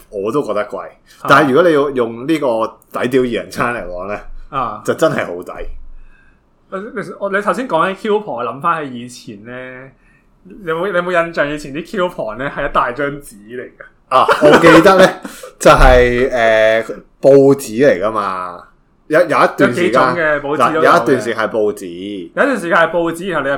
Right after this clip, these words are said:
Speaker 2: 邊可以剪嗰啲咩肯德基 coupon 出嚟嘅。
Speaker 1: 麥當勞都好似有。
Speaker 2: 唔係，但我麥當勞最印象係嗰啲好似大字報嗰種，然後喺麥當勞門口派。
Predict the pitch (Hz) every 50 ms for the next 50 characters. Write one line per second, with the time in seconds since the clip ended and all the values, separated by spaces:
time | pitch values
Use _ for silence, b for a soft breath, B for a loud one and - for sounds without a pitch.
0 | - 143 135 147 160 175 175 - - - 123 123 139 147 143 143 151 147 147 147
1 | 139 147 135 135 139 143 139 143 135 - 151 143 143 127 107 - - 123 107 98
2 | 98 95 95 95 _ _ _ _ _ _ _ _ _ - 123 113 104 143 143 147
3 | 113 87 82 95 98 92 82 95 87 - - - _ _ _ _ _ _ _ _
4 | - 185 202 208 208 214 240 220 - 262 285 254 190 170 - 175 180 170 170 165
5 | 170 175 175 170 156 160 196 202 208 202 208 156 120 139 131 - - 151 143 139
6 | - 151 139 139 139 143 147 143 175 170 160 147 135 123 120 - 127 135 147 147
7 | 139 - 156 156 147 127 107 110 107 - 110 113 - - -